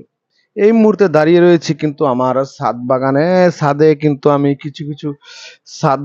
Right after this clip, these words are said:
বাগানের পাশাপাশি কিছু মুরগি পালন করে থাকি, মুরগি, কবুতর এবং অন্যান্য কিছু জিনিস। এই জিনিসগুলো আমার খুবই প্রিয়, আমি এখানে রেখেছি। তারা কিন্তু খুব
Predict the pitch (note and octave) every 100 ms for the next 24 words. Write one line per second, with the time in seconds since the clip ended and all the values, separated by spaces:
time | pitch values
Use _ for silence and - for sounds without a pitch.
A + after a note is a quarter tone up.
0 | D3+ D#3+ D#3+ E3 - C#3 E3+ F#3 E3+ -
1 | D#3+ - _ _ _ _ E3 - E3 E3
2 | - D3 D3+ F#3 G3 G#3 F#3+ F#3 F3+ E3+
3 | C#3+ B2+ A#2+ B2 C3 C#3 C3+ C#3 C#3 -
4 | C#3 C#3 C#3 C3+ C3 D3+ F3 G#3 G3 E3+
5 | C#3+ C#3 - B2+ C3+ A#2+ - - - -
6 | _ _ - F3 G3 E3+ F#3+ F#3 E3 D#3
7 | F3+ E3 D3+ D3+ - F#3 F#3+ E3+ - G3
8 | G3 G3 G3 G3 D3 D3 C#3 D3 D3 D#3
9 | D#3+ D#3+ E3 D#3+ D3+ D3+ D#3 D#3 D#3